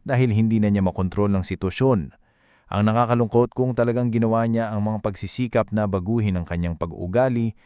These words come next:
dahil marami siyang pagkakataon na gawin iyon, posibleng magkaroon siya ng masayang buhay na nararapat kay Tao siya at sa kanilang limang anak. Minahal siya ng kanyang buong pamilya, ngunit siya ay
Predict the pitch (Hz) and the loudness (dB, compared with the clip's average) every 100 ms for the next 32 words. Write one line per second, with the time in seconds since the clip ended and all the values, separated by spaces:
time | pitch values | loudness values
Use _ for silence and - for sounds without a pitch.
0 | _ _ 80 78 87 82 82 104 107 - | _ _ -6 -2 -2 0 2 2 2 0
1 | 98 92 87 110 110 110 104 101 110 104 | -2 -2 -4 -2 -2 0 -2 -2 -2 0
2 | 98 101 113 170 117 107 - _ _ - | 2 2 2 2 0 0 -6 _ _ -8
3 | 147 160 156 151 135 107 113 117 107 113 | -4 -2 0 0 0 2 2 2 0 0
4 | 110 107 98 107 101 92 107 95 104 101 | 0 0 0 0 -2 0 -2 0 0 0
5 | 95 92 90 90 101 95 95 92 - 143 | 0 0 0 -2 -2 -4 -4 -2 0 0
6 | 143 101 90 90 _ _ - 92 - 92 | 0 0 0 -2 _ _ -14 -8 -4 0
7 | 92 90 90 90 87 87 123 107 - _ | 0 2 0 0 0 0 2 0 -4 _
8 | _ _ _ _ 147 156 151 135 147 139 | _ _ _ _ -2 0 0 0 0 0
9 | 120 113 123 110 107 104 98 98 117 113 | 0 2 2 0 -2 -2 0 2 2 2
10 | 110 104 107 104 - 107 101 92 92 87 | 2 2 2 0 0 0 0 0 0 -4